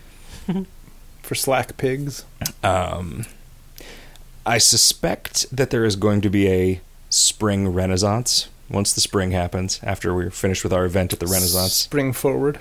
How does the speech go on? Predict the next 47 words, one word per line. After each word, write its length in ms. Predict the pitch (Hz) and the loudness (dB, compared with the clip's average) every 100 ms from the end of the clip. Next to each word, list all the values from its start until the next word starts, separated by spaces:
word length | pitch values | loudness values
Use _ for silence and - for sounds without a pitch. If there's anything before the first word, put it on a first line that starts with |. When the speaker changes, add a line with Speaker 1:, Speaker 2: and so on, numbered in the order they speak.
| - | -8
Speaker 2:
Yeah. 200 | - - - - - - - - - | -8 -8 -10 -14 -14 -14 -20 -20 -10
Get 120 | - 87 | -4 2
back 220 | 92 104 | 2 4
out 180 | 92 92 | 2 4
here 200 | 92 90 | 4 4
and 280 | 90 90 | 2 2
get 100 | 87 | 2
in 140 | 90 87 | 0 -2
full-on 760 | - - 95 92 92 95 95 | -2 0 2 4 4 2 2
work 300 | 90 64 - | -2 -4 -8
mode. 500 | - 64 50 50 - 107 - | -10 -10 -10 -10 -6 -8 0
Speaker 1:
Oh, 140 | 180 | 2
that's 160 | 180 - | 2 0
true. 140 | 233 | 0
It's, 100 | 160 | 0
like, 160 | 151 - | 0 0
Renaissance 400 | 175 165 123 - | -2 0 -4 -2
Festival 400 | 127 - 127 117 | -4 -6 -6 -6
time, 280 | 139 131 131 | -4 -4 -4
isn't 160 | 135 | -4
it? 220 | 127 - - | -8 -6 2
Speaker 2:
Oh, 120 | 107 | 6
it 80 | 104 | 6
is 160 | 113 | 4
Renaissance 340 | 95 90 90 - | 2 0 -4 -6
Festival, 340 | 85 - 69 | -6 -6 -4
yeah. 280 | 90 67 104 - - - - - - - - - - - - - | -4 -4 -6 -8 -18 -20 -20 -20 -18 -18 -18 -18 -16 -16 -16 -6
I 120 | 123 | -2
don't 80 | 165 | -2
really 180 | 151 139 | 0 0
wanna 180 | 113 95 | 0 0
go 120 | 85 | 0
to 60 | |
the 100 | 87 | -2
Renaissance 400 | 82 90 87 92 | -4 -4 -6 -6
Festival 320 | - - - 101 | -6 -4 -6 -6
this 180 | - | -6
year. 200 | - - - - | -6 -10 -12 -2
Speaker 1:
Yeah? 260 | 160 233 - - - - | 0 0 -4 -18 -18 -6
Speaker 2:
Yeah. 360 | 117 127 123 113 - - - 156 | 0 2 2 0 -8 -20 -8 0
Speaker 1:
Are 60 | |
you 120 | 147 | 2
just 260 | 135 131 127 | 2 0 0
done 220 | 113 104 | 0 0
with 100 | 113 | -2
the 60 | 107 | -2
Renaissance? 560 | 110 113 135 123 - | -2 -4 -6 -8 -12